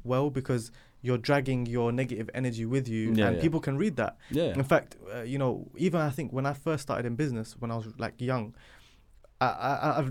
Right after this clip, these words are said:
Speaker 1: I realize this now as I get older, but when you're sitting down with people, they can sense desperation, they can sense negative
Speaker 2: Exactly,
Speaker 1: energy,
Speaker 2: yeah.
Speaker 1: and especially those people that get, you know, they sit down with multiple people every day, they can,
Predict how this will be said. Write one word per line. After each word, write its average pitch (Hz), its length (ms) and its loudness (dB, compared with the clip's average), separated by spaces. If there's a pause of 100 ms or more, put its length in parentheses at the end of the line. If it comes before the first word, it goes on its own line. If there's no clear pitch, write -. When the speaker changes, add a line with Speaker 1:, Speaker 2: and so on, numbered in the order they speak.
Speaker 1:
I 151 60 4
realize 160 300 6
this 123 140 -2
now 143 220 2
as 117 100 0
I 117 60 0
get 117 200 -2
older, 120 420 0 (720)
but 127 100 2
when 135 140 2
you're 175 60 2
sitting 160 260 0
down 147 200 2
with 120 160 -2
people, 107 420 -8 (360)
they 143 160 6
can 165 220 2
sense - 560 -2
desperation, 120 600 -2
they 135 100 0
can 135 180 -2
sense - 380 -4 (120)
negative 123 420 0
Speaker 2:
Exactly, 120 160 0 (180)
Speaker 1:
energy, 104 100 -6 (180)
Speaker 2:
yeah. 120 80 0
Speaker 1:
and 131 100 4
especially 202 300 2
those 180 180 6
people 147 180 -2
that 95 160 0
get, - 180 0 (180)
you 127 100 -2
know, 123 100 2
they 120 80 2
sit 131 200 -2
down 131 200 2
with 120 140 0
multiple 123 320 -2
people 117 360 -4
every 117 240 2
day, 123 400 0 (280)
they 151 120 6
can, 135 320 -4